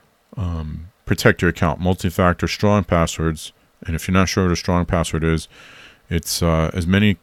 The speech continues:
characters as possible. I go at least twenty,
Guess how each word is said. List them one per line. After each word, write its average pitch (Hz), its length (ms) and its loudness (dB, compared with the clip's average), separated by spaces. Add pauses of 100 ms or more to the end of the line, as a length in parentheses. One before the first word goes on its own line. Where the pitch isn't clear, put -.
(140)
characters 92 480 2
as 82 80 -6
possible. 82 680 0
I 92 200 0
go 87 260 2
at 78 100 0
least 101 300 0
twenty, 80 380 -2